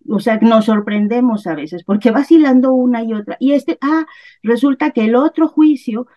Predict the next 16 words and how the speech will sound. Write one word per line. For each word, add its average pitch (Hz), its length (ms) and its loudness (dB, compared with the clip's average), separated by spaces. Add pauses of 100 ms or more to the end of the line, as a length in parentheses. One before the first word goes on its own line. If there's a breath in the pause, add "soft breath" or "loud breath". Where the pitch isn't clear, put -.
(140)
que 190 160 -8
tienen, 233 560 -6 (140)
eh, 196 360 -6
eh, 190 340 -2
los 180 220 -4
cuatro 220 380 -4
hombres 226 300 -4
involucrados 214 680 -4
en 180 120 -6
el 175 100 -2
Estado 214 240 -6
de 226 60 0
México 208 300 -2
por 170 220 2
otro 262 540 -4
secuestro, 220 540 -8